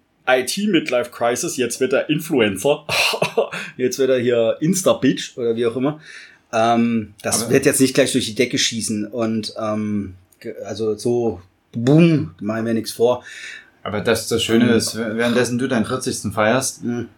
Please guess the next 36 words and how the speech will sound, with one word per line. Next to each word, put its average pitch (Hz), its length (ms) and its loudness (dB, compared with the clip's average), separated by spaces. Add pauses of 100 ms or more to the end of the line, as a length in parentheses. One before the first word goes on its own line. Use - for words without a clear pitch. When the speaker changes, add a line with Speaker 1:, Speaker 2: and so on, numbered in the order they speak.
(160)
Speaker 2:
schlumpf 117 300 -2
ich 135 120 -4
ganz 127 220 0
gemütlich 123 420 -2
auf 107 80 -4
einer 104 180 -2
Hochzeit 135 400 0
rum. 151 260 0 (180)
Speaker 1:
Mhm, 139 400 4 (100)
mhm. 139 340 2 (1160)
Ja. - 120 -8
Speaker 2:
Ja, 110 240 0
also 101 160 -6
ich 107 120 -6
gehe 120 100 0
deinem 113 380 0
Geburtstag 110 420 -2
quasi 107 240 -2
aus 98 140 -6
dem 101 80 -6
Weg. 120 320 0
Speaker 1:
Wunderbar, 131 520 4
das 110 160 -4
machst 123 200 -4
du 127 60 -4
richtig 139 380 -4
gut 123 220 -2
Speaker 2:
<laughs> - 0 -
Speaker 1:
diesmal, 104 380 -2
ja. 101 260 -2
Aber 110 480 -2 (180)
ja, 110 140 0
mal 117 140 2
gucken, 135 320 0
vielleicht, 107 420 -4 (920)
äh, 113 640 6